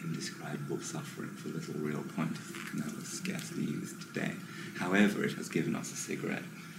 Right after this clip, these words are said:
and the title of a book, and the cigarette, the brand of cigarette, figures quite prominently in what passes for the plot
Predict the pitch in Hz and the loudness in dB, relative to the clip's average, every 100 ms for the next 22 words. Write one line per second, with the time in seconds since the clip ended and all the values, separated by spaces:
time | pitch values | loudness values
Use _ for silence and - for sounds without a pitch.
0 | - - 85 80 78 - - - - - | -10 0 6 6 6 2 -6 -8 -6 -4
1 | - - - - - - - - - - | 2 4 2 -2 -8 -6 -6 -6 -6 -8
2 | - - 92 90 82 - 82 - 101 95 | -4 6 8 8 6 2 0 8 10 12
3 | 95 - - - - - - - - - | 12 12 8 4 2 -6 -8 -8 -10 -8
4 | - - - - - - - - - 95 | -10 -8 -10 -10 -8 -6 -6 -4 2 6
5 | 85 - - - - - - - - 101 | 6 4 2 -2 -2 2 2 0 4 6
6 | 95 - - - - - 85 82 82 - | 6 4 0 -2 -2 0 4 6 6 2
7 | - 80 80 80 - - 80 - - - | 0 0 2 2 -2 -4 -4 -4 -4 -4
8 | - - - - - - - | -4 -4 -4 0 4 4 2